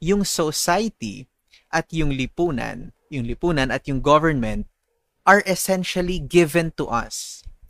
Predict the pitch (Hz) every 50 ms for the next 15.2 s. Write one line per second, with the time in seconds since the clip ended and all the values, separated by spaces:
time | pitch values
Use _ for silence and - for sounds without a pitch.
0 | _ _ _ - - - 135 - 185 190 190 208 202 - - 202 190 185 - -
1 | 190 185 175 175 170 165 - _ - - - - _ _ _ _ _ _ - 160
2 | 180 - 202 202 - - 180 170 - - 170 156 147 139 135 131 127 - _ _
3 | _ _ _ - 180 170 160 - - 156 151 156 - - - - 143 117 113 -
4 | - 110 - 110 90 - - - - - - - _ _ _ _ - - 151 147
5 | 139 135 - - - - - _ - 175 196 208 202 - - - - 180 185 190
6 | 190 185 220 208 175 170 156 165 160 - 180 160 156 - - - 165 - - 170
7 | 147 - 147 135 - - 131 123 - _ - 135 117 - 113 110 110 - _ _
8 | _ _ _ _ _ _ _ _ - - _ _ - - - - 180 190 180 -
9 | 202 - 165 170 170 - 160 156 - - - - - - 170 - - 180 185 185
10 | - 143 156 147 131 127 127 127 120 123 120 113 - 135 131 143 147 - 147 139
11 | 135 - - 135 135 139 139 135 123 - 156 156 151 156 143 135 - - - 113
12 | 113 - - - - - - _ _ _ _ _ - - - _ - - 262 240
13 | 254 277 277 233 247 220 214 214 214 208 202 196 196 196 185 165 170 196 220 196
14 | 160 143 156 160 165 160 160 156 156 147 - - - 226 196 147 120 110 107 -
15 | - - - -